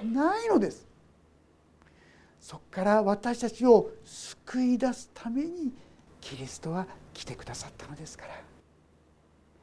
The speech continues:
この救いを私もう一度しっかりと受け取って、そして私のうちにも、ああ、今私には平安が、今私には喜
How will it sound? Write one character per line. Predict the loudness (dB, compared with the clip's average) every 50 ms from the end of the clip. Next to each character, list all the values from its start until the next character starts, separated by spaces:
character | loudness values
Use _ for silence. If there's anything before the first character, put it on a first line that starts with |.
| _ -20 -20 -20 -20 -20 _ -12
こ | -6 -4 -2
の | -2 -2
救 | -4 -6 -10 -16 -14 -8 -4 -2
い | 0 0
を | 2 2 0 -2 -2 -6 -16 -20 _ _ _ _
私 | -20 -18 -18 -18 -18 -18 -18
も | -16 -14 -12 -10 -8 -8 -8 -8 -8
う | -10 -10
一 | -12 -10 -8
度 | -8
し | -8 -4 -2 -2 -2
っ | -2 -4 -12 -20 -20 -20 -20
か | -14 -8 -6
り | -6 -4
と | -2 -2 -2
受 | -2 -2 -4
け |
取 | -6 -8 -12
っ | -18 -20 -18 -14
て、 | -14 -14 -14 -14 -20 _ _ _ _ _ _ _ _ _ _ _ _ _ _
そ | -16
し | -14 -2
て | 2 2 4 4 2 -2 -10 -20 -20 -20 -20 -20 _ _ -20
私 | -20 -20 -18 -16 -8 -4
の | -2
う | -2 -2
ち | -2 -4 -2 2
に | 6 10
も、 | 12 12 12 10 8 4 -4 -18 -20 -20 -20 -20 _ _ _ _ _ -10
あ | -8 -6 -6 -6 -6 -8
あ、 | -10 -10 -10 -8
今 | -6 -2 -2 0 0
私 | -2 -2 -6 -8 -8 -10 -10 -8 -4
に | -2 0
は | 0 2 0 0 -4 -6 -10 -16 -20 -20 -20 -20 -20 _ _ _ _ _ -20 -16
平 | -10 -6 -4 -2 -2 -2
安 | -2 -2 -2 -2
が、 | 0 0 0 -2 -4 -8 -20 -20 -20 _ _ _ _ _ _ _ _ -4
今 | -2 0 0 0 0
私 | -2 -4 -4 -4 -6 -8 -8
に | -8 -4 0
は | 2 2 2 2 0 -6 -20 -20 _ _ _ -20 -20 _ _
喜 | -16 -12 -10 -10 -10 -10 -10 -10